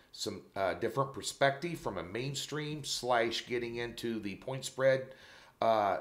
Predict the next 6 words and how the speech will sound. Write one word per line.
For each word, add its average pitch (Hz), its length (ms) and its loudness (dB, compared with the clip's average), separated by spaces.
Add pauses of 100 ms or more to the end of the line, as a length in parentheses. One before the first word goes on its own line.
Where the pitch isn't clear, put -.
discussions 139 840 0
on 107 260 0
certain 139 360 -2
teams 135 580 -4 (120)
from, 107 680 0
um, 87 500 0